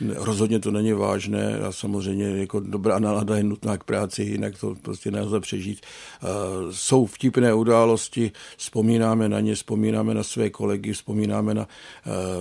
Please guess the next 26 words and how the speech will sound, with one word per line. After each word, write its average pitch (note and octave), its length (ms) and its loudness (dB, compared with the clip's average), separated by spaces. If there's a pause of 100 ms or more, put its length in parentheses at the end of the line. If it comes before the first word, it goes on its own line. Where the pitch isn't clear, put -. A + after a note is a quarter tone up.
(420)
bývalé G#2+ 420 4
primáře, G#2 420 -2
primáře G#2+ 400 0
Motičku, G#2 460 -4
s - 20 -4
kterým G#2 200 -4
jsme G2+ 100 -4
zažili G2+ 300 -4
spoustu G2+ 580 -8 (280)
zážitků, G2+ 640 -4
které G#2 340 -2
byly, G#2 300 -4 (460)
a G2+ 340 -4
s-, G2+ 340 -10
s-, - 240 -8
jaksi - 300 -4
kuriózních G#2 580 -2
situací. G2 560 -4
Myslím A2+ 320 2
si, F#2+ 160 -4
že G#2+ 140 -2 (220)
jaksi G2+ 320 -4 (260)
zábava G2+ 460 -2 (160)
jest F#2+ 460 -6
a F#2+ 60 -8
bude. F#2+ 320 -6